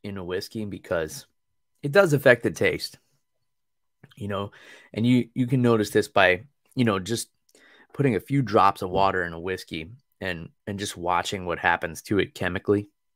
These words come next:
It changes the flavor profile. It, it lets it breathe. It opens it up a little bit, and, uh, you'll taste things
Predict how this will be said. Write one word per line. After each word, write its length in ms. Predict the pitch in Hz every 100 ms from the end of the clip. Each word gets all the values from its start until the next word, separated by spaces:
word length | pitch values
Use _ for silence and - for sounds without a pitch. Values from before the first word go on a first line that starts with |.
| _ _ _ _ _ _ _ _ _ _ _ - - - -
It 100 | 139
changes 440 | 139 156 151 120 110
the 100 | 101
flavor 320 | 127 123 104
profile. 600 | 90 95 - 87 78 85
It, 180 | - - - - -
it 160 | 95
lets 200 | 120 120
it 140 | 117 87
breathe. 340 | 117 120 117
It 80 | 101
opens 340 | 110 110 95
it 80 | 95
up 140 | 107
a 60 | 107
little 180 | 104 107
bit, 300 | 107 107 - -
and, 180 | 98
uh, 200 | 104 92 92
you'll 160 | 107
taste 340 | 104 120 120 -
things 480 | 101 98 95 -